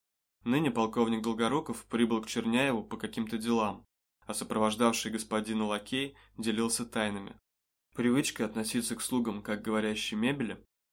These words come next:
отказывая им в умении видеть, слышать и думать, сыграла свою роль. Лакей,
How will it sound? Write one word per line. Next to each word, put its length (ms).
отказывая 640
им 100
в 80
умении 420
видеть, 500
слышать 540
и 40
думать, 440
сыграла 440
свою 380
роль. 240
Лакей, 500